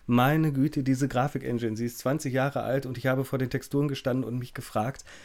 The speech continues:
ich weiß nicht, ob sie bei Good Old Games danach geholfen haben, ob das irgendwie ein Remaster ist oder was, aber ich habe mir diese, diese, und es ist die, die Geometrie ist halt wirklich basic, ne? Also die ist sehr, sehr, das ganze Spiel extrem dreieckig und so.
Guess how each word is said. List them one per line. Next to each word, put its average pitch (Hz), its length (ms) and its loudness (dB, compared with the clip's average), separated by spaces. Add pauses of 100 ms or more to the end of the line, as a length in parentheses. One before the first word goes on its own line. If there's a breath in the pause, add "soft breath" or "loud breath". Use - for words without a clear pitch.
(140 loud breath)
ich 117 200 -4
weiß 139 260 2
nicht, 156 120 0
ob - 120 -6
sie 151 80 0
bei 135 140 4
Good 139 180 -2
Old 131 160 0
Games 139 260 0
danach 123 300 0
geholfen 127 420 2
haben, 123 240 -2
ob 127 120 -6
das 123 160 -2
irgendwie 123 260 0
ein 117 60 4
Remaster 117 500 2
ist 131 100 -4
oder 127 200 -2
was, 120 240 -4 (560 loud breath)
aber 113 80 0
ich 110 100 -2
habe - 140 -2
mir 143 80 4
diese, 123 480 4 (480 loud breath)
diese, 120 240 2
und 139 140 -2
es 131 120 -6
ist 135 220 -6
die, 123 200 4
die 123 240 -2
Geometrie 135 600 4
ist - 200 -4
halt 113 200 0
wirklich 139 400 -4
basic, - 480 2
ne? 139 320 -4
Also 113 160 -6
die 117 120 -4
ist - 240 -10
sehr, 139 540 4
sehr, 117 160 -6
das 120 140 -6
ganze 127 220 0
Spiel - 180 -6
extrem 135 400 0
dreieckig 135 600 2
und 131 120 -4
so. 135 440 2